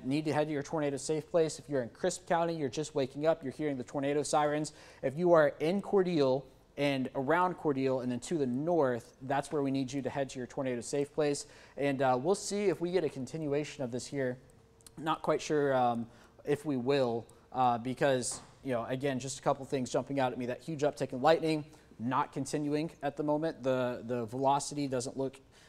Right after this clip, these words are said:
as good, right, in the sense of a, a tornado. Like, we don't want a tornado, but whenever we're talking about this in, in the sense of being good, is being favorable for a tornado to develop. But if we're seeing anything, I think it's gonna be right there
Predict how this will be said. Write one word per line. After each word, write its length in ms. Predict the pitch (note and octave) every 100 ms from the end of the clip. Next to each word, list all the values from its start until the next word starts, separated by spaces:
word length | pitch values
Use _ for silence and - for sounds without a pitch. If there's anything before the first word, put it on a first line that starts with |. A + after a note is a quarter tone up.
| - - _
as 340 | C#3 D#3 C#3 C3
good, 420 | C#3 D3+ D#3+ E3 -
right, 280 | C3 D3
in 120 | C#3+ C3+
the 80 |
sense 460 | B2+ - C#3+ C3 -
of 380 | C#3 C3+ B2+ A#2+ - - -
a, 140 | C3+ C3
a 80 | B2
tornado. 540 | - D3 C3+ C#3+ A#2+ C3+ A#2
Like, 160 | A#2 A2+
we 140 | A#2+
don't 160 | B2+ -
want 160 | C#3+
a 60 | C3
tornado, 400 | - A#2+ A#2 B2
but 200 | A#2+ A#2
whenever 280 | B2 C3 B2+
we're 120 | A2+
talking 340 | - D3 C3+
about 240 | B2+ A#2+ B2
this 200 | B2 -
in, 160 | A#2+ A2+
in 100 | A#2+
the 80 | A2
sense 320 | - D3 B2+
of 80 | A#2+
being 260 | B2 A2+
good, 300 | A2 C3+ B2+
is 140 | A#2+ A2
being 320 | B2+ A#2+ A2 - - -
favorable 500 | - E3+ D3 C3 B2+
for 220 | B2+ C#3+ B2+
a 60 |
tornado 460 | - C#3+ B2+ A#2+ A#2 -
to 120 | B2+
develop. 420 | A#2 B2 B2 C#3 - - -
But 120 | D3+
if 100 | C#3
we're 80 | D3
seeing 340 | - F#3+ F3+
anything, 400 | D3+ D#3 D3 C3+
I 60 | B2
think 180 | D3+ D3
it's 100 | -
gonna 140 | C3+
be 100 | B2
right 300 | A#2 C3 C3
there 300 | C#3 A2+ G2+